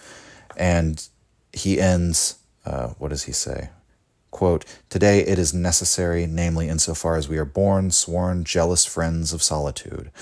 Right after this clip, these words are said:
of our most profound, most midnightly, most midday solitude.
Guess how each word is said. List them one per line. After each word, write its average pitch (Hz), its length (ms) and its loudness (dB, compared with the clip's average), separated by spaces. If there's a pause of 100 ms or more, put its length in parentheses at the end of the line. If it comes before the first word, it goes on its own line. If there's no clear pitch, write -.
(220)
of 82 240 -2
our 120 240 6
most 85 220 2
profound, 78 640 -2
most 80 300 -2
midnightly, 82 760 -2
most 87 380 -2
midday 82 480 -2
solitude. 80 800 -4